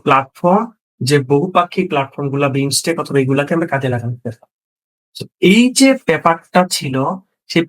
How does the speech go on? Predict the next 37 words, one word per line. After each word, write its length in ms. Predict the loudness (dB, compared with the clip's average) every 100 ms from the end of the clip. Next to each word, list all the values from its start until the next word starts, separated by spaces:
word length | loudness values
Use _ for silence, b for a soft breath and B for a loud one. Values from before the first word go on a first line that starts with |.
| 2
ব্যাপারটা 420 | 2 2 2 0
থেকে 200 | 0 -2 0
কিন্তু 200 | 0 2
আসলে 280 | 2 0 -2 -2
basically 400 | -4 -2 0 0 0
এই 140 | 0
জিনিসটাই 560 | 2 0 -2 0 0 0 -4 _ _
বলা 220 | 0 0 -2
হয়েছে। 280 | -8 -12 -18 _ _ _ _ _ _ _ _ _ _ _ _
এখন 200 | _ -8 -6
যদি 120 | -2
আমি 80 | -2
এই 60 | 0
জিনিসটা 280 | -2 -4 -6 -10
ছোট্ট 200 | -8 -4
করে 200 | -4 -4
একটি 180 | -6 -10 -8
পেজে 260 | -6 -6
নোট 200 | -4 -6 -4
করে 140 | -8 -8
রাখি, 280 | -10 -12 -14 -14 _ _ _
তাহলে 200 | -2 -2 -2
কিন্তু 180 | -4 -4 -4
পরীক্ষার 320 | -6 -6 -6 -4
আগে 120 | -4 -4
এবং 120 | -6 -8
পরে 120 | -6 -6
এই 80 | -6 -10
বিষয়টা 340 | -12 -8 -8 -8 _ _
অ্যানালাইসিস 480 | -6 -2 -2 -4 -10 -8
করতে 220 | -10 -6
পারবো, 160 | -4 -2
একবার 200 | -4 -6
চোখ 80 | -8 -6
বুলিয়ে 240 | -2 -2 -4
দিতে 160 | -6 -4
পারবো। 220 | -4 -4